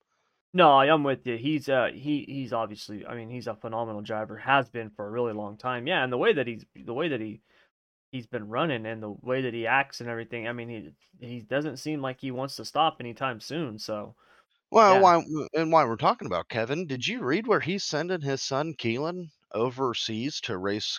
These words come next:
Speaker 2: go-karts?
Speaker 1: Yeah, so he's, his, he's actually talked about this before, and I think it's one of the most genius things ever because his son started doing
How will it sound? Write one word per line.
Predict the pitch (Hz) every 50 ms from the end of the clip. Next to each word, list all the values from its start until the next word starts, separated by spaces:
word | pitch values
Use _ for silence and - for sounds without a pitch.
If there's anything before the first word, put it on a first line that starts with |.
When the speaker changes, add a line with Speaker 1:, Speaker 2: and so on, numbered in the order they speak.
| - _
Speaker 2:
go-karts? | - 104 110 - - 151 202 220 - - - _ _ _
Speaker 1:
Yeah, | 151 180 233 269 277 247 160
so | 131 - - 196 185 160
he's, | 131 - 185 226 269 294 277 - - - - - - - _ _ _
his, | - - 208 262 302 269 233 - - _ _ _ - - - - _ _ _
he's | 226 262 311 311 254
actually | 226 - 208 214 - - - 240 196
talked | - - - 170 180 202 214 -
about | 190 165 160 151 143 -
this | 156 151 -
before, | - 147 135 - _ 156 165 175 160 139 110 113 - - - _ _ _ _ -
and | 156 156 156 143 143 - -
I | 160 175 202 233
think | 220 _ 233 208 185 180 -
it's | 160 147 - -
one | 143 143 156 160 165
of | 160 147 131 120 113
the | 131 160 185
most | 190 185 175 165 - - 123
genius | 113 - 139 156 170 180 175 165 - -
things | - 156 156 156 143 139 123 - - -
ever | 156 180 160 143 123 113
because | 113 131 131 - - 160 147 139 127 117 110 - _ - - - _ _ _ _
his | _ 196 202 196 185 -
son | - 220 233 247 233 220
started | - - - 202 208 196 185 175 143 127
doing | 151 170 185 185 175 160 156 151 147 147